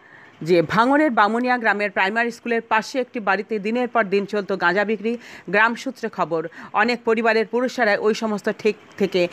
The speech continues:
গাঁজা নিয়ে স্কুলের মাঠে, আহ, বসে তারা গাঁজা এবং মদ্যপান করত। নেশার সময়, আহ, নেশার জন্য খরচ করে ফেল-, ফেলতো তাদের দিনমজুরির রোজগারের অনেকটা টাকা। বেসামাল হয়ে বাড়ি ফিরত, অশান্তি হতো তাদের বাড়িতে, পাড়ায়।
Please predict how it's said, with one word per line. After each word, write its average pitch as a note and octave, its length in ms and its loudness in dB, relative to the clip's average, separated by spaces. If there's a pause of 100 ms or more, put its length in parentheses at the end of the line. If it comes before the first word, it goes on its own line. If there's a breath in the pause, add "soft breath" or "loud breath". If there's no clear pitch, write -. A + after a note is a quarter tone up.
(300 loud breath)
গাঁজা G3+ 300 2
নিয়ে G3 200 0
স্কুলের A3 340 -4
মাঠে, G3 460 0
আহ, F3+ 640 -2
বসে G#3 300 2
তারা F#3 220 4
গাঁজা G3 300 2
এবং F#3+ 180 -2
মদ্যপান F#3 460 0
করত। D#3+ 260 -4
নেশার F#3 360 0
সময়, G#3+ 320 -2
আহ, - 540 -2
নেশার G#3+ 360 0
জন্য G#3+ 240 0
খরচ A3 340 0
করে G3 200 -2
ফেল-, F3 280 -2
ফেলতো G3+ 300 0
তাদের F3+ 320 0
দিনমজুরির F#3+ 640 2 (260 loud breath)
রোজগারের F#3 560 4
অনেকটা G#3+ 420 2
টাকা। D3 380 -4 (280 loud breath)
বেসামাল A3 440 2
হয়ে G#3+ 140 2
বাড়ি G3 220 2
ফিরত, A#3+ 400 -2 (240 loud breath)
অশান্তি A3+ 420 -2
হতো G#3+ 260 -2
তাদের G3 320 0
বাড়িতে, A3 460 0
পাড়ায়। D#3+ 460 0